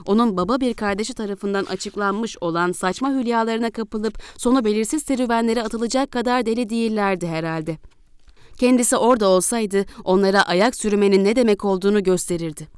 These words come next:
Ama orada değildi ve Harun da ağırlığını koyabilecek güçte bir adam değildi. Uzlaşma yanlısıydı. O günün öğle sonrası ve ertesi gün birkaç papirus, mürekkep ve kamış aramakla geçti.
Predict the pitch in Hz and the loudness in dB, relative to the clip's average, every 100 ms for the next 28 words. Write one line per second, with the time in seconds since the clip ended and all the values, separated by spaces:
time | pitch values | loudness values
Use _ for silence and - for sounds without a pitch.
0 | - - - 208 - 202 208 220 233 180 | -20 0 4 4 4 2 0 -2 0 -2
1 | 151 147 - - - 185 175 185 185 226 | -4 -16 -18 -20 0 2 2 2 2 2
2 | 269 233 - 196 208 208 247 247 220 214 | 2 0 0 2 2 2 0 -2 -2 -2
3 | 220 220 247 220 - 254 220 202 185 175 | -2 -2 -2 -6 -4 -2 0 -2 0 0
4 | 170 165 160 151 156 - _ - - 233 | -2 -4 -6 -8 -14 -16 _ -14 -4 0
5 | 220 233 247 208 170 156 156 - 156 143 | 2 2 4 2 2 -2 -2 -6 -8 -12
6 | 143 _ - 180 196 208 202 196 - - | -18 _ -4 -2 0 0 0 -2 -8 0
7 | 196 214 247 180 160 160 226 202 180 175 | 2 2 2 0 0 -2 -4 -4 -4 -4
8 | 175 190 285 240 233 - 196 220 262 170 | -4 -6 -4 -2 -4 -6 -8 -2 -2 0
9 | 185 160 165 247 - - 190 196 196 269 | -6 -6 -4 -4 -6 -6 0 2 2 -2
10 | 302 254 254 226 226 220 190 180 175 - | -2 -2 -2 -2 -2 0 0 0 0 -2
11 | 170 170 170 - 165 | -4 -2 -4 -8 -12